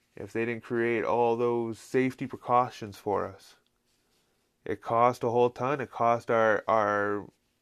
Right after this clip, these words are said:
you know, everything. It cost a lot more to, uh, build a building just with our safety precautions.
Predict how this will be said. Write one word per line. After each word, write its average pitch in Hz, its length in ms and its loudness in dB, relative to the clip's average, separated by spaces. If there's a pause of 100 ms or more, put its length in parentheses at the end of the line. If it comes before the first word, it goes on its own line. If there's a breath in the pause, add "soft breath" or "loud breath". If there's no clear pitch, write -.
you 117 140 -8
know, 104 140 -6
everything. 120 680 -2 (420)
It 110 120 -12
cost 113 480 -2 (720)
a - 100 -4
lot 120 460 0
more 131 180 -2
to, 123 120 0 (320)
uh, 107 560 -2 (220)
build 135 240 0
a 147 40 0
building 143 460 -2
just 135 340 -2
with 135 280 0
our 110 180 2
safety 131 480 -4
precautions. 151 760 -4